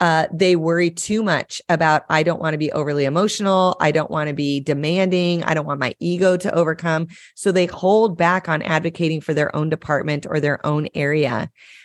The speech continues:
But when it's someone else's topic, they have a lot to say about that because they have no pressure and they just wanna kinda throw it all out there and be helpful. And we actually many times need to reverse that.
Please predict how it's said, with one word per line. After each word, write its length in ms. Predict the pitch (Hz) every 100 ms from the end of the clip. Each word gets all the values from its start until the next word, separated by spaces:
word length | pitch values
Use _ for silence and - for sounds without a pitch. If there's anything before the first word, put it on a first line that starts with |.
| _
But 220 | 175 190 208
when 120 | 196
it's 160 | -
someone 280 | - 202 190
else's 360 | 160 233 240 202
topic, 340 | 190 165 175
they 80 | 185
have 100 | 170
a 60 | 156
lot 280 | 165 170
to 80 | 170
say 240 | - 151 160
about 280 | 147 123
that 340 | - - - _ -
because 320 | 175 175 160
they 140 | 160
have 220 | 165 160
no 220 | 160 151 156
pressure 560 | - 180 - - - -
and 180 | 170 160
they 200 | 156 151
just 260 | 160 -
wanna 180 | 160 147
kinda 360 | - 156 143 139 _ _ _
throw 240 | 170 175 175
it 60 |
all 160 | 170 165
out 220 | 170 180
there 180 | 180 165
and 160 | 165 151
be 180 | 156 -
helpful. 520 | 165 165 - - - - _ -
And 140 | 202
we 120 | 202
actually 420 | 196 202 - 240 190
many 260 | 165 175
times 320 | 170 160 151
need 180 | 156 151
to 60 | 147
reverse 400 | 143 139 139 -
that. 220 | -